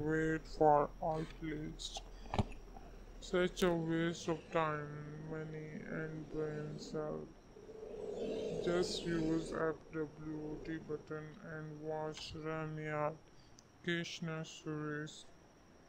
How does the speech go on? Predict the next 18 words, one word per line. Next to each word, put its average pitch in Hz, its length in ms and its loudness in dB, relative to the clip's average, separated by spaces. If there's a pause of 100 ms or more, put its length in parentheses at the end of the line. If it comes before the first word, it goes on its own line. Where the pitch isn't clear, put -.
(460)
She - 180 0
is 175 320 4
modeling 160 840 -2
for 160 300 2 (180)
the 165 180 -4
series, 170 640 -2
nothing 160 640 -2
else. 156 540 4 (1120)
All 185 300 6
the 175 220 2
best 165 540 0
to 180 160 0
all 165 520 2
who 170 160 0
thinks 165 680 0
a 156 280 8
great 165 580 6
entertainer. 156 1120 2